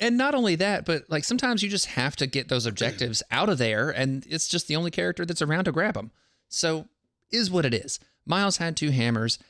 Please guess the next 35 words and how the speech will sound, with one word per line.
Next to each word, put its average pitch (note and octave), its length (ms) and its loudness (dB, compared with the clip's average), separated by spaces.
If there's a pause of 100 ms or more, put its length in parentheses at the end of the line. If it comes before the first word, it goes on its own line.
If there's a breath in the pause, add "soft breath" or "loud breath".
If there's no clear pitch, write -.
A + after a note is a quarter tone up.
(180 soft breath)
He's - 180 0
kind F#3 260 0
of F3 120 0
away, B2+ 640 2
close E3 380 -2
to D#3 100 0
Mysterio, B2+ 680 2
who's B2+ 200 4
on A#2+ 160 2
the A2+ 80 -2
middle A#2 440 2
scoundrel, A#2 680 0 (260 soft breath)
but A#2+ 140 -2
Mysterio E3 400 0
has D#3+ 260 0
to C#3+ 100 0
move B2 600 0
in A#2 140 0
order A#2 420 0 (120)
to G2+ 300 -4
attack G#2 400 -6
Miles, C#3 500 -2 (640 loud breath)
and A#2 560 2
he - 160 -4
does, A2 480 -4 (480 soft breath)
and A#2 640 0
Miles A2 400 0
whiffs A#2+ 220 -2
his C3+ 100 -4
defense D#3 400 -2
roll, B2 640 0 (800)
or C3+ 120 2
no, C#3+ 200 2
I'm F3 100 -2
sorry, A2+ 380 -4